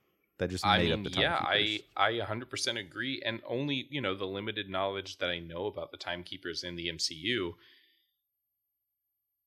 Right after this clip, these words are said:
Speaker 2: they are who
Speaker 1: Mm-hmm.
Speaker 2: they say they are, but they're not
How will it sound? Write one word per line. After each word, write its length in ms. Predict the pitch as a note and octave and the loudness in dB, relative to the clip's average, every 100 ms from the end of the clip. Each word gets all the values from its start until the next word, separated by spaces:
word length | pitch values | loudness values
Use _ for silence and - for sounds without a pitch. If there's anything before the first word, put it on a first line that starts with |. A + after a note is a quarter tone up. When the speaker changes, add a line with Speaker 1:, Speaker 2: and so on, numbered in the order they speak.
| _ _ _ _ _ _ - | _ _ _ _ _ _ 0
Speaker 2:
they 160 | G#2+ | 4
are 240 | G#2+ A#2 C3+ | 4 4 2
who 80 | B2+ | 2
Speaker 1:
Mm-hmm. 80 | G2+ | 2
Speaker 2:
they 120 | F2+ | 2
say 480 | - - D3+ D#3 D3 | 2 2 4 4 4
they 180 | B2 | 2
are, 260 | G2 G#2+ G#2+ | 2 2 0
but 160 | G#2+ G2+ | -2 -6
they're 120 | F#2+ | -4
not 340 | G2+ G#2+ - | 0 0 0